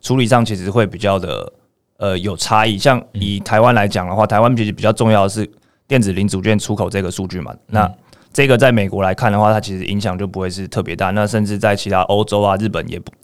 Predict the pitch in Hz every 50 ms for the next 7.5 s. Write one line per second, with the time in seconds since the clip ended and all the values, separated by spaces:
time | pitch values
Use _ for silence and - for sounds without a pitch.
0 | _ _ - - 139 127 110 120 110 117 131 120 - - - _ _ _ _ _
1 | - - 143 127 - 98 98 107 113 - - 101 95 107 98 92 90 87 - 107
2 | 98 90 87 87 90 - _ - 104 95 90 90 - _ _ _ - - 151 143
3 | 135 160 151 - - 117 104 95 98 98 104 98 127 120 104 104 117 117 113 110
4 | 98 - 107 120 117 - - _ _ _ _ _ _ _ _ _ _ _ _ _
5 | _ _ - - - 131 131 127 139 127 104 104 110 113 113 107 98 104 - 120
6 | - - _ _ _ _ - 120 113 107 110 117 110 107 110 - 139 127 120 110
7 | 104 101 - - 120 104 95 - - -